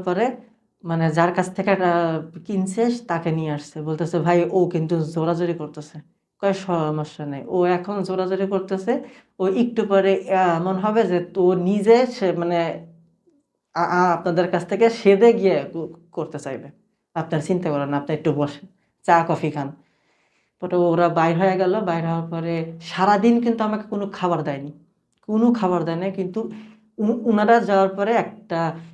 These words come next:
এক প্লেট ভাত, গরুর গো-, মা-, গোশ দিয়ে, তারপরে একটা জুস, আর একটা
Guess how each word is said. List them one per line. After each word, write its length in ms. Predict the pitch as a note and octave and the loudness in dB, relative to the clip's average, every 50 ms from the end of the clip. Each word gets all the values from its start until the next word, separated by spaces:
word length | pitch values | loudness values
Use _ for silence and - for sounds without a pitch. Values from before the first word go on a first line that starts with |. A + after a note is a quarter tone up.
| - - | -8 -6
এক 120 | G3 F#3 F#3 - | -4 -4 -4 -2
প্লেট 260 | - G3 G3 F#3 D#3+ - | 2 2 2 2 2 -4
ভাত, 320 | E3 D3 E3 D#3+ E3+ F#3 - - - - _ _ _ - G3 F#3+ F3+ D#3+ | -8 -6 -4 -4 -4 -4 -6 -10 -18 -20 _ _ _ -16 -10 -10 -8 -4
গরুর 320 | D#3 E3+ E3+ E3+ E3+ E3 D#3+ | -2 0 0 2 2 0 0
গো-, 220 | D#3+ E3 E3 E3 E3 | 0 -2 -4 -4 -4
মা-, 260 | D#3+ E3 E3 - E3 - - - - _ _ - | -4 -4 -4 -6 -8 -12 -16 -20 -20 _ _ -8
গোশ 220 | F3 E3 E3 D3+ D3+ | -2 0 0 0 -2
দিয়ে, 240 | D3 - E3 F3+ A3 C4 B3 | -2 0 0 0 0 -2 -4
তারপরে 480 | - E3+ D#3 D3+ D3+ - D#3 D3+ D3 C#3+ C#3+ D3 | -6 -6 -6 -6 -8 -8 -8 -8 -6 -6 -6 -4
একটা 220 | D3 D3 D3 - D#3 D3+ | -6 -6 -6 -4 -4 -4
জুস, 420 | C#3+ - E3+ D#3 E3 G#3 A#3+ A#3+ - - - _ _ _ _ _ _ _ | -4 -2 0 2 2 2 2 0 -4 -12 -16 _ _ _ _ _ _ _
আর 140 | E3 D#3+ D#3 | -4 -2 -2
একটা 360 | D#3 D3+ D3+ - _ - D#3 | -2 -4 -6 -10 _ -4 -4